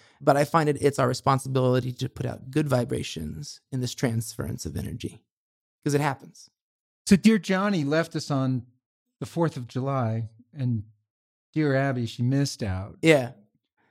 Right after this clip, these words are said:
Speaker 2: Are these people you know? Are these
Speaker 1: This is a, so I was writing, I had the last verse and I had the first verse I needed, and it was just, like, too short. And I was, like,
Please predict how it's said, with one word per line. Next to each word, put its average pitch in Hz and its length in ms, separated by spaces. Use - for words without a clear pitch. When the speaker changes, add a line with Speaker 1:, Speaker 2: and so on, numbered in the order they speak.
Speaker 2:
Are 135 60
these 151 220
people 175 380
you 185 120
know? 196 280
Are 196 80
these 165 340
Speaker 1:
This 214 200
is 254 180
a, 196 340
so - 120
I 180 180
was 165 300
writing, 175 320
I 147 60
had 180 480
the 147 100
last 143 400
verse 127 320
and - 80
I - 40
had 127 180
the 123 80
first 139 320
verse 120 180
I 127 100
needed, 123 280
and 120 100
it - 140
was 127 120
just, 127 140
like, 123 200
too - 120
short. 123 320
And 139 140
I 131 80
was, 135 160
like, 120 280